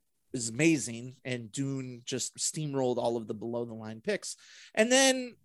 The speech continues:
I went with my heart on animated feature film. I went with what I consider to be the, the best,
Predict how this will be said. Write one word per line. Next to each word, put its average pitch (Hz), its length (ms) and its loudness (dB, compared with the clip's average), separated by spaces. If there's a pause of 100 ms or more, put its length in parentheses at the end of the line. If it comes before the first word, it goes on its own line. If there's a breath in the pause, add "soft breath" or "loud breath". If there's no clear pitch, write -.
(180)
I 190 300 4 (320)
went 175 260 0
with 180 160 0
my 165 180 2
heart 170 380 2 (300)
on 135 320 -4 (100)
animated 143 400 -2
feature 139 320 -4
film. 131 420 -6
I 135 120 -2
went 135 260 -4
with 131 200 -2
what 131 140 2
I 127 140 2
consider 127 440 -2
to 120 100 -6
be 127 360 -6 (640 soft breath)
the, 120 380 -4 (180)
the 123 120 -2
best, - 420 0